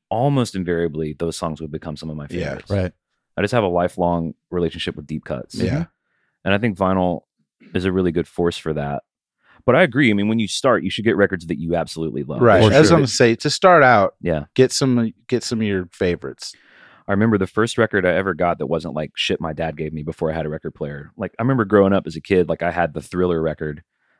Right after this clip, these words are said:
Speaker 1: no record player,
Speaker 3: Yeah.
Speaker 1: but I would just sit in my closet and just
Speaker 2: Mm-hmm.
Speaker 1: look at, like, him
Speaker 2: <laughs>
Speaker 1: laying down with a tiger and shit.
Speaker 3: <laughs> Yeah.
Speaker 1: Just like, "What is going on?" You know?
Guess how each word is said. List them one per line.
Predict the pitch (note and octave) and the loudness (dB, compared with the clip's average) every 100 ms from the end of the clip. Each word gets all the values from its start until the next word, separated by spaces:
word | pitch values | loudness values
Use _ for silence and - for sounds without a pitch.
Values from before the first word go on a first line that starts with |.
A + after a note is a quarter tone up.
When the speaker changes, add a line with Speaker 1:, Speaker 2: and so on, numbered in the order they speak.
| _ _ | _ _
Speaker 1:
no | A2 | 2
record | B2 G2 - D#2 | 4 4 2 -6
player, | D2 C2 E2+ _ _ | -6 -8 -14 _ _
Speaker 3:
Yeah. | G2 | -4
Speaker 1:
but | G2 | 2
I | F#2+ | 4
would | G2 | 2
just | F2 - | 0 -2
sit | G#2+ G2+ | -2 -2
in | F2+ | -4
my | D#2+ | -4
closet | - F2+ E2+ D#2+ | 0 0 0 -6
and | - | -6
just | F#2 G2+ | -6 -8
Speaker 2:
Mm-hmm. | A2+ | -6
Speaker 1:
look | F#2 G2 | -4 -2
at, | E2 - | -4 -6
like, | E2 - | -8 -6
him | F#2 F#2+ E2+ | -4 -4 -4
Speaker 2:
<laughs> | |
Speaker 1:
laying | D#2+ F2+ F2+ | -4 -4 -4
down | F#2 F#2 | -4 -6
with | D#2 | -8
a | |
tiger | - D#2+ E2+ E2 | -8 -6 -6 -6
and | D#2+ | -8
shit. | - E2 D#2+ - - | -6 -6 -8 -12 -12
Speaker 3:
<laughs> | - - - | -8 -8 -4
Yeah. | A2+ G2+ _ _ | -4 -4 _ _
Speaker 1:
Just | A#2 G#2+ | -4 -4
like, | F#2 | -8
"What | D#2+ F#2 C#3+ | -10 -6 -4
is | G3+ | -4
going | - A2 F2 | -4 -6 -4
on?" | G2 B2+ F2+ F2 | -4 -2 -2 -4
You | |
know? | F2 F2 F#2+ | -4 -4 -6